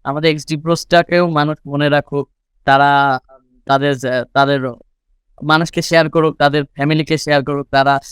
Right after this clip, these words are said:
তা-, তারা আরো অন-, ছড়ায় দিক মানুষের ভিতরে মানুষের। আর প্রথমত হচ্ছে রোহান যেটা বললো যে ওইটাও আমার, আমার সাথে মিলে আর কি, যে বাংলাদেশে একটা নতুন আর্ট স্টাইল তৈরি করা, যে ডিফারেন্ট, যেটা দেখে বোঝা যাবে যে এটা বাংলাদেশ,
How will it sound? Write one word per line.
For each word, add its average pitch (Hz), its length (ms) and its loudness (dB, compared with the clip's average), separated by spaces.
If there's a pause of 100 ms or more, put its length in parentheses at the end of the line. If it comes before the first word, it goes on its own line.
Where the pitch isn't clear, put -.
(240)
তা-, 135 320 2
তারা 151 160 0
আরো 147 260 2
অন-, 156 360 -4
ছড়ায় 160 440 0
দিক 151 220 -4
মানুষের 139 400 -4
ভিতরে 135 280 -2
মানুষের। 123 420 -4
আর 131 380 2
প্রথমত 180 540 -6
হচ্ছে 190 280 2 (340)
রোহান 165 260 0
যেটা 202 220 0
বললো 202 360 -2
যে 190 220 0
ওইটাও 202 320 0
আমার, 190 280 2
আমার 165 240 0
সাথে 165 240 -4
মিলে 147 340 0
আর 135 80 2 (100)
কি, 151 100 -6
যে 135 160 -4
বাংলাদেশে 139 440 -2
একটা 160 120 -6
নতুন 151 260 -8
আর্ট 139 260 -4
স্টাইল 151 380 0
তৈরি 143 280 0
করা, 131 360 2 (460)
যে 139 120 -6
ডিফারেন্ট, 143 480 -2
যেটা 147 180 2
দেখে 156 220 0
বোঝা 151 300 0
যাবে 139 180 0
যে 135 80 -2
এটা 135 140 0
বাংলাদেশ, 131 680 -2